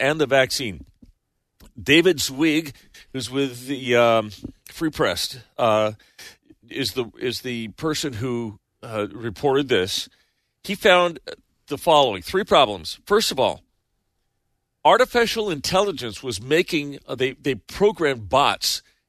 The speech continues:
and, uh, with artificial intelligence to make the decisions on whether something was misinformation. By the way, if it disagreed with the narrative put out by the White House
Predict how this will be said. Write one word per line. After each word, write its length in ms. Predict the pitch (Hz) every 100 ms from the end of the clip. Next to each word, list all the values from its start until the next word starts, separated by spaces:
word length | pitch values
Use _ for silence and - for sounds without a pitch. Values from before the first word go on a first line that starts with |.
| _
and, 280 | 113 110 - -
uh, 180 | 131 123
with 220 | 127 123
artificial 560 | 131 151 175 170 - 170
intelligence 720 | 156 156 135 113 95 98 - - _ _ _ _ _
to 160 | - 127
make 280 | 123 170 -
the 100 | 165
decisions 720 | 151 - 196 190 135 123 123
on 280 | 131 127 123
whether 260 | 139 139 139
something 440 | - 147 143 156
was 220 | 135 110
misinformation. 800 | 131 - 135 147 135 156 - 95 -
By 160 | 127
the 80 | 160
way, 220 | 151 104 - _ _
if 180 | 143 127
it 260 | 131 - -
disagreed 840 | 170 - 214 208 240 156 127 135 -
with 160 | 123
the 80 | 107
narrative 500 | 117 123 165 214 226
put 200 | - 247
out 380 | 196 123 117 - - _ _ _
by 100 | 120
the 100 | 113
White 280 | 113 139 175
House 520 | 180 175 175 - -